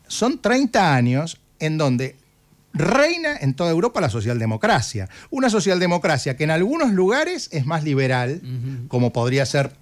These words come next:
Speaker 1: Alemania o, o al-, en algún punto Francia con Jacques Rueff, y en otros lugares como en Inglaterra mucho más socialista, porque en definitiva la socialdemocracia es una unión del socialismo y del liberalismo. Entonces él empieza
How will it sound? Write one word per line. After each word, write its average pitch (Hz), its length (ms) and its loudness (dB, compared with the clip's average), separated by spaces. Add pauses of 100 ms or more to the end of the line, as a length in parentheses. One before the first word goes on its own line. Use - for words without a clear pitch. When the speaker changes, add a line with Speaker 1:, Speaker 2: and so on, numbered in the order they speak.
Speaker 1:
Alemania 135 800 0 (360)
o, 131 40 -18 (500)
o 120 60 -6
al-, 135 180 0
en 127 120 0
algún 127 240 2
punto 131 280 2
Francia 143 460 2
con 120 160 0
Jacques 131 280 -2
Rueff, 147 340 0 (380)
y 156 100 4
en 214 80 4
otros 269 240 2
lugares 240 320 2
como 180 140 0
en 175 60 2
Inglaterra 196 580 -2
mucho 156 340 0
más 151 140 0
socialista, 143 640 0
porque 131 180 0
en 156 80 -2
definitiva 156 420 -2
la 165 60 0
socialdemocracia 190 720 0 (320)
es 139 180 -2
una 135 140 2
unión 143 340 2
del 170 120 2
socialismo 160 500 0
y 139 40 2
del 113 100 2
liberalismo. 123 680 0 (480)
Entonces 262 320 0
él 381 120 4
empieza 277 600 0